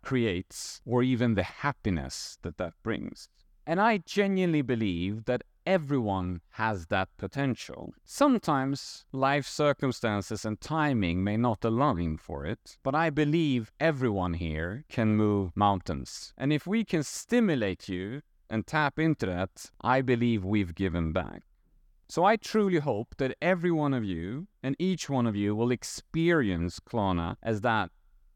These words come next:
That will be your unique experience in life of being here. We all believe in you. Be brave, acquire knowledge and skill. And in the light of this, the last twelve months has not been a curse, but a gift.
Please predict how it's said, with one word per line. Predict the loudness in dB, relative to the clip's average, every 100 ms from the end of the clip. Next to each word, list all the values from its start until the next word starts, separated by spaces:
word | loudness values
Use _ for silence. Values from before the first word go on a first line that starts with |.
| -2
That | 0 0 -2
will | -4
be | -2 0
your | 2 2
unique | 2 0 0
experience | -4 -2 0 0 0
in | 0
life | 0 -2 -4
of | -10 -4
being | -2 0 -2
here. | -8 -14 _ -8
We | 0 2 2
all | 2 2 2 0
believe | 0 0 2 0 0
in | 0
you. | -2 -2 -2 -4 _ _ -2
Be | 0 0
brave, | 2 2 4 0 -2 -10 _ _ -10
acquire | -10 -4 0 2 2 2
knowledge | 2 0 0 -2 -4 -6 -4
and | -4
skill. | -6 -8 -6 -6 -8 -16 -20 _ -4
And | 0
in | 2 2 2
the | 0
light | 2 2 2 -2 -2
of | -2 -2
this, | -4 -4 -6 -14 -12 -2
the | 2
last | 4 4 4 0 -10
twelve | 0 2 2 2
months | 0 0 -2 -8 -12 -16 -2
has | 0 0 0
not | 0 2 0 -2 0
been | 2 2
a |
curse, | -2 -2 0 0 -4 -10 -14 -8
but | 0 0
a | 0
gift. | 0 0 0 -4 -20 -18